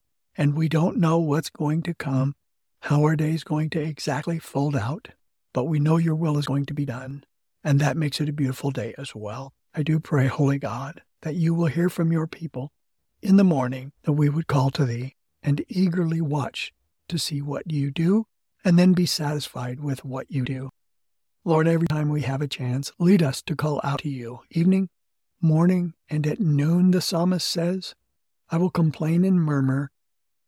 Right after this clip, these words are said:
and he, you, will hear our voice." You do redeem our souls in peace, and there is battles every day. But in everything we strive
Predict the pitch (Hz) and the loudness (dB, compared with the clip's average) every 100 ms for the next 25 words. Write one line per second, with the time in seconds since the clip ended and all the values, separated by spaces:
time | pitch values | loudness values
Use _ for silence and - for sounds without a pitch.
0 | _ 156 151 - 190 135 117 _ _ 175 | _ -2 0 4 4 4 -2 _ _ 2
1 | 190 190 151 147 - 170 165 147 135 123 | 6 6 4 2 2 0 0 0 -2 -2
2 | 131 127 - - _ _ _ _ _ _ | -6 -10 -16 -18 _ _ _ _ _ _
3 | _ - 170 156 202 170 165 156 147 139 | _ 2 4 6 6 4 0 0 0 -2
4 | - 139 135 135 139 135 - 139 139 - | -2 -2 -2 -2 -4 -4 -6 -8 -8 -10
5 | _ _ _ 160 160 175 196 156 156 143 | _ _ _ 0 2 4 2 0 -2 -2
6 | 147 143 143 156 143 113 - _ _ _ | -2 -2 -2 -2 -4 -8 -16 _ _ _
7 | _ _ _ _ - 147 151 170 170 180 | _ _ _ _ -4 0 0 2 2 4
8 | 180 170 175 170 - - 156 156 143 | 4 2 2 -2 -4 -4 -2 0 -2